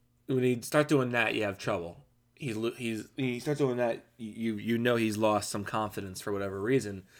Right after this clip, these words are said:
and you gotta build him back up and get him to be that aggressive Ben Simmons again. He had seven, nine, and seven tonight, though. Uh, that's one of his Draymond games, games where he, you know,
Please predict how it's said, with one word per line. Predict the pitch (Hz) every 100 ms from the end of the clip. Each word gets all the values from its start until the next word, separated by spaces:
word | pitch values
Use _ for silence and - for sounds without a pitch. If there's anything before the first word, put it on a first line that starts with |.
| - - _ _
and | 107
you | 107
gotta | 110 107
build | 104 110
him | 104 104
back | 104 98
up | 113 98 95
and | 101
get | 101
him | 104 98 92 -
to |
be | 104 104
that | 98 95
aggressive | 95 104 98 98 92
Ben | 98 92
Simmons | 104 98 95
again. | 95
He | 95
had | 104 98
seven, | 127 120 117
nine, | 110 101
and | 101 101
seven | 110 98 95
tonight, | 101 98 95
though. | 104 98 98 - - - - - - - _
Uh, | 107 98
that's | 101 -
one | 131
of | 117
his | 107 107 92
Draymond | 104 101 104 104 101 101
games, | 104 101 98 98 -
games | 110 110 107
where | 104 98
he, | 101 98 98 -
you | - 101
know, | 90